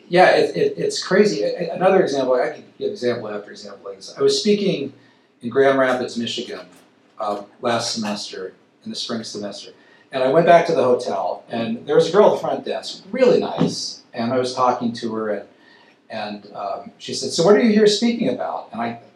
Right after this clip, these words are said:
I always hate answering these questions, right? And I was like, "Well, I'm just, people sometimes push and push." And, uh, one time I was at a playground with,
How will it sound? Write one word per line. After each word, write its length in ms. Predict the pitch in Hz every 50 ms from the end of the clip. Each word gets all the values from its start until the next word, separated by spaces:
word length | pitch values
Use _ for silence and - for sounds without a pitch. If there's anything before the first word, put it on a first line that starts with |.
| _ _ -
I 100 | 120 -
always 200 | 123 101 104 -
hate 240 | - - - - -
answering 400 | - - - - - - - -
these 160 | - - -
questions, 540 | - - - - - - - 82 - - -
right? 240 | 92 92 - 98 98
And 100 | - -
I 180 | - 110 107
was 80 | - 120
like, 120 | - - -
"Well, 220 | 202 208 196 185
I'm 320 | - - - - - -
just, 300 | 117 117 - - - -
people 420 | 117 120 127 - 165 175 170 - 120
sometimes 480 | - - 117 113 120 117 107 101 -
push 400 | - - - 110 107 104 - -
and 180 | 104 95 - _
push." 360 | 104 101 98 98 - - -
And, 100 | - - _ _ _ - - _ _ _ _ _ _ _ -
uh, 160 | - - -
one 380 | - - - - - - 175 -
time 120 | - -
I 40 | -
was 100 | 123 127
at 120 | 123 - -
a 20 |
playground 580 | - - 156 156 156 135 123 107 104 104 104 104
with, 140 | - -